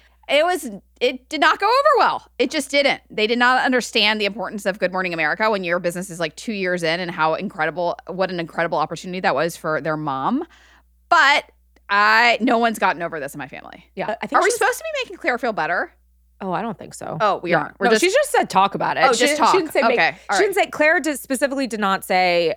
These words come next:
Speaker 2: uh, she wanted us to make
Speaker 1: Okay.
Speaker 2: anyone feel better.
Speaker 1: We're just commiserating, Claire, though it is so hard.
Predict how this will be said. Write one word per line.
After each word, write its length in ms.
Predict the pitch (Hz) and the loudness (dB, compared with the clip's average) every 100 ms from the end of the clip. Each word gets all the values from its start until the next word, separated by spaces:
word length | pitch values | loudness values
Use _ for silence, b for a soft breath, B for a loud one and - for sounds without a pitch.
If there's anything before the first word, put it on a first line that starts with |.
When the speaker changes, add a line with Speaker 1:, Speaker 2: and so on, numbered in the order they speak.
| - | -2
Speaker 2:
uh, 80 | 180 | -4
she 120 | 196 | -2
wanted 260 | 180 180 | -2 -2
us 180 | 160 156 | -4 -6
to 280 | - 160 165 | -6 -6 -4
make 140 | 180 285 | 2 2
Speaker 1:
Okay. 100 | 240 | 4
Speaker 2:
anyone 240 | 180 165 | 2 0
feel 140 | 160 147 | -4 0
better. 120 | - | 0
Speaker 1:
We're 60 | |
just 160 | 392 440 | 0 -4
commiserating, 580 | - 262 220 226 233 254 | -2 0 0 2 2 0
Claire, 460 | 254 269 277 285 | 0 2 4 2
though 240 | 294 208 190 | 2 2 2
it 120 | 233 | 0
is 180 | 226 190 | 0 0
so 400 | - - - 185 | -6 -8 0 0
hard. 340 | 175 156 - | 2 0 -2